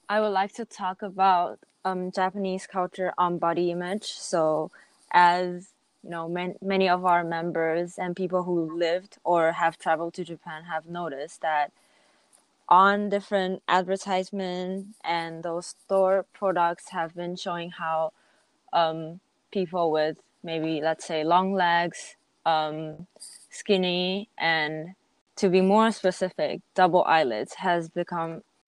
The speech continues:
a trend in Japan that people would like to follow and make themselves to be the person that appears like that. But in my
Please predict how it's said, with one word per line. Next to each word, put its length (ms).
a 80
trend 420
in 400
Japan 480
that 320
people 360
would 100
like 320
to 340
follow 600
and 300
make 280
themselves 760
to 100
be 180
the 100
person 680
that 260
appears 460
like 200
that. 300
But 400
in 320
my 480